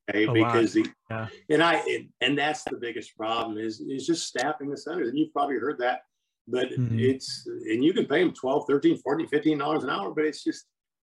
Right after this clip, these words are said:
Speaker 1: it's hard to do,
Speaker 2: Yeah.
Speaker 1: you know, and it's hard to keep people, you know, and that's the thing. And, you know, I'm hoping that it gets a little better, but right now I would say that's the biggest challenge going forward.
Speaker 2: Yeah.
Speaker 1: Is,
Speaker 2: That,
Speaker 1: is getting
Speaker 2: yeah.
Speaker 1: good people to run the centers.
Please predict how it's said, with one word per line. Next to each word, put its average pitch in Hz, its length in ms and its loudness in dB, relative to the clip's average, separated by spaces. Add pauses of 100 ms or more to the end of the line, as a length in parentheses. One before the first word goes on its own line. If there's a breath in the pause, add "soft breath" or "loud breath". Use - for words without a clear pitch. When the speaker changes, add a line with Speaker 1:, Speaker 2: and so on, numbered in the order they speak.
(100)
Speaker 1:
it's 151 160 -2
hard 151 300 -6
to - 80 -8
do, 135 320 -4 (520)
Speaker 2:
Yeah. 117 140 0
Speaker 1:
you 113 60 0
know, 110 160 -6
and 113 80 -2
it's 104 160 -10
hard - 160 -4
to - 80 -10
keep - 340 -8
people, 117 460 -2 (260)
you 117 160 -2
know, 107 200 -2
and 98 100 -4
that's 110 260 -2
the - 120 -10
thing. 107 420 -4
And, 107 180 -2 (640 soft breath)
you 120 120 4
know, 110 500 -2 (260)
I'm 113 160 -2
hoping 135 280 2
that 117 100 0
it 110 60 -2
gets 131 180 2
a 131 40 -4
little 117 200 -2
better, 120 260 -2
but 104 120 -8
right 113 220 -8
now 107 180 -8
I 104 100 -4
would 110 120 -6
say 110 200 -8
that's 104 220 -10
the - 80 -10
biggest - 280 -8
challenge - 420 -14
going - 220 -16 (100)
forward. - 300 -16 (460)
Speaker 2:
Yeah. 92 260 -4 (180)
Speaker 1:
Is, 110 80 -6 (120)
Speaker 2:
That, 113 140 0
Speaker 1:
is - 120 -4
getting 107 220 2
Speaker 2:
yeah. - 60 -4
Speaker 1:
good - 300 -2 (100)
people 110 200 0
to 104 160 0
run 101 180 2
the 104 80 -2
centers. - 480 -10